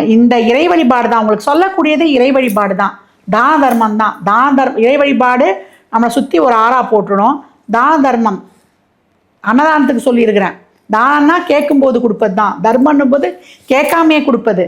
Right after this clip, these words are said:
சாப்பாடு எப்படி கொடுக்கணுன்ற அன்னதானத்தை சொல்லியிருக்கேன். இல்ல, இதுவரைக்கும் பார்க்காம புதுசா பார்க்கறவங்களுக்கு இப்போ ஒரு தடவை சொல்லிடுறேன். ஒரு ஃபுல் மீல்ஸ் இனிப்போட, எலுமிச்சங்காய் ஊறுகாவோட, இருபத்தோரு ரூபா மேல வாட்டர் பாட்டிலோட தரும்பொழுது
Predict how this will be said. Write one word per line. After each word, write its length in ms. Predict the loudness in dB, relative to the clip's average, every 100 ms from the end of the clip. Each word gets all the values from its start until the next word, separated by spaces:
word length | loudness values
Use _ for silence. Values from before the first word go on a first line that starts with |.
| -6 _ _ -4
சாப்பாடு 520 | 0 0 0 0 0
எப்படி 260 | 0 0 -2
கொடுக்கணுன்ற 500 | 0 0 2 2 2
அன்னதானத்தை 520 | 0 0 0 0 -2
சொல்லியிருக்கேன். 440 | -2 -2 -2 -4 0
இல்ல, 140 | 0
இதுவரைக்கும் 640 | 2 2 2 0 -2 -4
பார்க்காம 540 | -2 -2 -4 -8 -4 -4 -4 -20 _
புதுசா 300 | -2 0 0 0
பார்க்கறவங்களுக்கு 540 | -2 -2 0 0 0
இப்போ 260 | 0 0 0
ஒரு 140 | 0
தடவை 240 | 2 0 0
சொல்லிடுறேன். 420 | 0 0 0 -2 -6 _ _ _
ஒரு 140 | -2 0
ஃபுல் 340 | 0 2 4
மீல்ஸ் 420 | 4 4 2 0 0 2
இனிப்போட, 540 | 2 2 0 0 0 0
எலுமிச்சங்காய் 640 | 2 2 2 0 0 0
ஊறுகாவோட, 560 | 0 0 0 2 2 0 -2 -8 -20 -10 -2
இருபத்தோரு 360 | 0 2 0
ரூபா 220 | 2 2
மேல 380 | 2 0 0 0 0 -2 -4
வாட்டர் 400 | 0 0 0 0
பாட்டிலோட 540 | 0 0 0 0 0 0
தரும்பொழுது 640 | 0 2 2 2 0